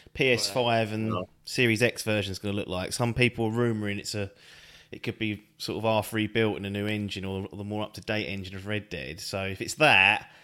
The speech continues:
Speaker 1: gotta consider it. But you'd think the P C will get the update anyway. So
Speaker 2: Mm.
Speaker 1: what do you do? But then there's no trophies or achievements which people are trying to chase.
Speaker 2: Yeah.
Speaker 1: So it's, it's not easy.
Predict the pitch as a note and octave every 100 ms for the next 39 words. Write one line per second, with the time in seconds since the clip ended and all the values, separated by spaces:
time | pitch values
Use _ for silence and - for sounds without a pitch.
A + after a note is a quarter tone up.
0 | - _ _ - E2 - G#2+ - A2 F#2
1 | F2 G2+ - A2+ G2+ A2 D3 B2+ G2+ B2+
2 | A2 - A2+ G#2 A2+ - A2 - A2+ A2
3 | G#2+ A2+ F#2+ F2+ F#2 F2+ F#2+ F#2 G2 -
4 | _ _ _ _ F#2+ F#2+ F#2+ G2 A2+ G#2
5 | G#2 G#2+ G#2 G2+ A2+ A2 A2+ A2 - C3+
6 | B2 - A2+ A2+ A2 - C3 A2 F#2 F#2
7 | - A2 F#2+ F#2+ - G2+ F#2 - - F2+
8 | F2+ - - - _ _ _ _ - A#2
9 | A2+ G2+ G2+ G2+ - G#2 - - - -
10 | - - F#2+ G#2 F#2+ F2+ E2+ G2+